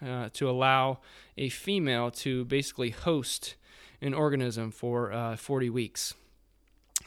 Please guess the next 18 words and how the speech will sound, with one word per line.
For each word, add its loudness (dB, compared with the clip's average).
Uh, 0
so 6
what 6
I'll 10
do 4
is, 2
starting 2
in 2
the 2
next 0
podcast, -4
I'll 0
introduce 0
you -2
to -6
the -4
skeletal -4
system. -8